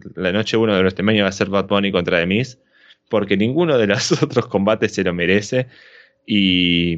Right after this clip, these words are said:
por más de que vayan a ser buenos y súper, eh, bien y todo, ninguno está a la altura de Bad Bunny. Eh, así que nada,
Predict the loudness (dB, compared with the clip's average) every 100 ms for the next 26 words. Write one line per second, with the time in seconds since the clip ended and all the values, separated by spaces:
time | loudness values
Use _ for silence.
0 | -6 -2 -2 -2 -2 -2 -2 -2 -2 -2
1 | -6 -4 -2 0 0 -2 -4 -10 -8 -10
2 | -4 -4 -4 -16 _ -20 _ _ _ _
3 | -10 -8 -8 -6 -2 0 0 -4 -4 -2
4 | 0 -2 -4 -6 -2 0 0 -2 -2 -2
5 | -2 0 2 2 0 0 0 0 -4 -10
6 | -18 -18 -20 _ _ _ _ -4 0 2
7 | 2 0 -2 -4 0 2 2 0 0 -2